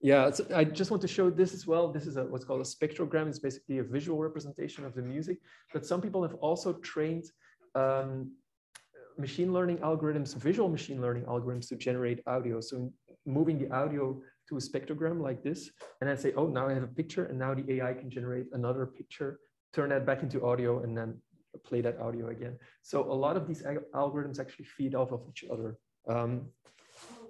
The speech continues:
Speaker 2: could you, can you do that with movement? So if you're, like, with the data points that either are already
Speaker 1: Yep.
Speaker 2: here or that you create, then you can, can that be converted to this kind of, uh,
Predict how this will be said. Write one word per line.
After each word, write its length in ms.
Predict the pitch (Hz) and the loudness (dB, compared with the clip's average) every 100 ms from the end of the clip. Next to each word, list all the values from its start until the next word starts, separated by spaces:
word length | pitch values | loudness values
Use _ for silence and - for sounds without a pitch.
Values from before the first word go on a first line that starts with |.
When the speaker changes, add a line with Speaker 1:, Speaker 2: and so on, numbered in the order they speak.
| - - | -20 -12
Speaker 2:
could 140 | 226 | -10
you, 160 | 226 - - | -10 -14 -16
can 200 | - 254 | -12 -8
you 140 | 262 214 | -6 -6
do 120 | - | -8
that 180 | - - | -10 -12
with 80 | 208 208 | -12 -8
movement? 520 | 208 277 294 320 320 - _ _ _ - | -8 -8 -12 -14 -18 -20 _ _ _ -12
So 680 | 220 220 214 214 208 208 - | -8 -6 -6 -6 -8 -8 -10
if 140 | 202 202 | -12 -12
you're, 380 | 214 208 196 190 - - - | -10 -8 -8 -12 -14 -20 -16
like, 240 | 208 180 - | -14 -14 -12
with 180 | 196 208 | -14 -12
the 80 | |
data 340 | 196 202 196 226 - | -10 -8 -8 -10 -14
points 500 | 220 220 214 226 - - | -18 -14 -14 -16 -16 -12
that 480 | 196 190 190 190 185 | -8 -8 -8 -10 -10
either 360 | 180 202 190 180 | -14 -10 -10 -10
are 240 | 180 185 190 | -12 -10 -10
already 220 | 190 185 - | -10 -10 0
Speaker 1:
Yep. 140 | - - | 0 0
Speaker 2:
here 220 | 240 233 - | -6 -6 -6
or 340 | - 196 196 190 | -8 -8 -8 -8
that 260 | 185 - - | -10 -12 -16
you 260 | 196 196 202 - - | -16 -14 -16 -16 -14
create, 640 | 208 196 190 - - - _ _ _ - | -12 -10 -10 -12 -14 -20 _ _ _ -14
then 140 | 214 | -10
you 80 | 202 | -10
can, 340 | 220 220 202 - _ _ 233 | -10 -12 -12 -14 _ _ -16
can 140 | 180 170 170 196 | -16 -16 -20 -18
that 280 | 175 - - | -14 -14 -16
be 140 | 196 - | -18 -18
converted 480 | 175 175 180 170 170 - - | -16 -12 -12 -10 -12 -14 -14
to 140 | 170 | -14
this 160 | 180 196 - | -14 -18 -18
kind 160 | 190 175 165 | -20 -20 -20
of, 60 | 170 _ _ _ _ _ _ _ _ _ _ _ _ _ _ - | -20 _ _ _ _ _ _ _ _ _ _ _ _ _ _ -16
uh, 240 | 175 175 | -14 -14